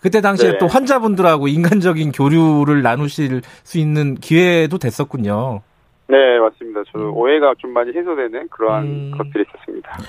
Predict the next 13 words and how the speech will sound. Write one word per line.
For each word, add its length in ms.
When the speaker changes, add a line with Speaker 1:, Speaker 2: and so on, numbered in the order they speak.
Speaker 1:
대구는 380
어쨌든 400
그 180
뒤에 320
이제 260
좀 460
잠잠해졌는데 920
코로나가 540
지금 720
거진 320
한 160
구 180
개월? 480